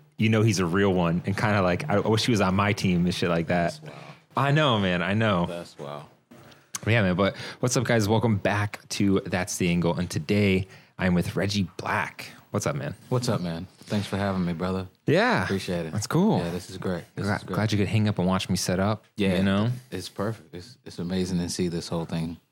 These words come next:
Speaker 1: Doesn't take much, but, you know, with, with a little bit of
Speaker 2: Nah, it's perfect.
Speaker 1: elbow grease, you can have, anyone can have, like, a mobile audio
Speaker 2: It,
Speaker 1: setup.
Speaker 2: it's perfect.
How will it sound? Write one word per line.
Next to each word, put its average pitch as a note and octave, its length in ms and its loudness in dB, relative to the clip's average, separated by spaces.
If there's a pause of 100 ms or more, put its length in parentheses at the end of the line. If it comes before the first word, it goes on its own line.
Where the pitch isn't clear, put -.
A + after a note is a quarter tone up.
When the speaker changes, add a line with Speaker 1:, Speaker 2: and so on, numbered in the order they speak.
Speaker 1:
Doesn't D3+ 220 2
take D3+ 220 0
much, D3 280 0
but, G#2+ 220 2
you C#3+ 80 2
know, C#3 340 0 (140)
with, - 140 -4
with B2 160 -2
a B2+ 40 4
little C3+ 280 4
bit B2+ 160 4
of A#2 260 4
Speaker 2:
Nah, E2+ 120 -2
it's F2 140 -6
perfect. F#2 260 -8
Speaker 1:
elbow A#2 260 2
grease, A2 280 0
you G#2 60 2
can G2 120 2
have, F#2+ 180 2
anyone G2+ 220 2
can G2 100 -2
have, F#2 80 2
like, F2+ 100 2
a F2+ 60 2
mobile E2+ 300 2
audio D2+ 320 0
Speaker 2:
It, C#2+ 40 -2
Speaker 1:
setup. C2 460 -2
Speaker 2:
it's F2+ 120 -6
perfect. E2 420 -10